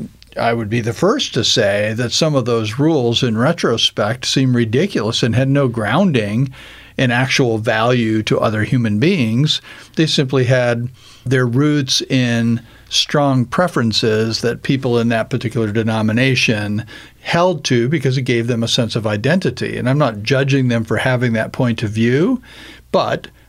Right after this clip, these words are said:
I certainly evolved on some of those things. You know, if I, the college I went to, if I went to a movie, I got a three-day suspension.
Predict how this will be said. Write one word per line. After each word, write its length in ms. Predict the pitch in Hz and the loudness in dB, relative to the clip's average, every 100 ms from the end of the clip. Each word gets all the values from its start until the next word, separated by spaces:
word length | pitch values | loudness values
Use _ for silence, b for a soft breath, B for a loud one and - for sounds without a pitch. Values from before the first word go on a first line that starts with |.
| - | -4
I 200 | 120 160 | -2 0
certainly 440 | - 143 - 120 | 0 0 0 0
evolved 440 | 113 113 110 117 | 0 0 0 0
on 160 | 113 117 | 0 -2
some 200 | 117 113 | 0 0
of 80 | 107 | 0
those 280 | 113 110 - | -2 -2 -2
things. 460 | 220 202 98 - | -2 -2 -8 -6
You 100 | 117 | -4
know, 160 | 107 127 | -2 -2
if 100 | 120 | 0
I, 240 | 120 139 | 0 0
the 280 | 120 117 104 | -2 -4 -6
college 360 | - 131 165 123 | 0 0 0 0
I 120 | 113 | 0
went 260 | 110 104 | 0 -2
to, 200 | - 131 | -2 0
if 100 | 131 | 2
I 100 | 123 | 2
went 200 | 139 147 131 | 2 0 0
to 120 | 113 | 0
a 60 | |
movie, 420 | 107 131 202 135 101 | 2 2 2 -2 -2
I 140 | 131 | 0
got 160 | 120 113 | 0 0
a 60 | |
three-day 440 | - 135 127 120 117 | -2 0 0 0 0
suspension. 800 | - 120 - 208 269 - - | 0 0 0 0 0 -2 -4